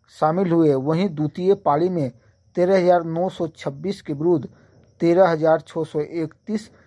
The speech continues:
अभ्यर्थी ने अपनी उपस्थिति दर्ज की। प्रथम पाली में जहां तीन सौ पैंतीस परीक्षार्थी विभिन्न कारणों से अनुपस्थित रहे, वहीं द्वितीय पाली में इनकी संख्या दो सौ पंचानवे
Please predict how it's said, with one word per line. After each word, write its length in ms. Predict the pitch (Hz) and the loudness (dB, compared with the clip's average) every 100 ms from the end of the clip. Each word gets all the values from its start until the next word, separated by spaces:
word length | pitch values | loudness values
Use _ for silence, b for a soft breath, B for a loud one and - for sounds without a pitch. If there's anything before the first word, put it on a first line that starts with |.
| b - | b -8
अभ्यर्थी 560 | 135 135 151 127 208 | -2 2 2 2 -2
ने 100 | 190 | 0
अपनी 280 | 156 151 165 | 0 0 -6
उपस्थिति 540 | 156 151 - 156 165 185 | -2 -2 -4 -8 -6 -2
दर्ज 280 | 147 131 - | 0 0 -4
की। 220 | - 147 143 b b - | -4 -4 -6 b b -8
प्रथम 320 | 147 185 190 | -2 0 0
पाली 320 | 165 165 175 | 4 4 4
में 180 | 175 160 | -2 -2
जहां 320 | 143 143 160 202 b b b | 0 0 0 -2 b b b
तीन 160 | 160 160 | -8 -6
सौ 180 | - 165 | -2 -4
पैंतीस 500 | - 156 147 202 196 | -4 -6 -4 -6 -4
परीक्षार्थी 580 | 170 151 151 143 - 165 | -4 -2 -2 -2 -4 -2
विभिन्न 360 | 147 147 190 196 | 0 0 -2 -2
कारणों 400 | 202 147 156 156 | 0 0 0 -2
से 180 | - | 0
अनुपस्थित 560 | 151 143 143 131 180 180 | -2 0 -2 -4 -4 -2
रहे, 280 | 156 156 190 b b b b | 0 0 -2 b b b b
वहीं 320 | 147 156 190 | 2 2 2
द्वितीय 520 | 160 135 147 - 190 196 | -4 -4 -4 -2 0 2
पाली 300 | 165 160 160 | 4 4 0
में 140 | 156 | -2
इनकी 300 | 151 143 190 | -4 -6 -8
संख्या 380 | - 160 147 160 | -4 -4 -2 0
दो 160 | 147 147 | 0 -2
सौ 140 | - 156 | -4 -6
पंचानवे 840 | 151 143 151 143 143 151 170 196 | -6 -6 -2 -2 -2 -2 0 -2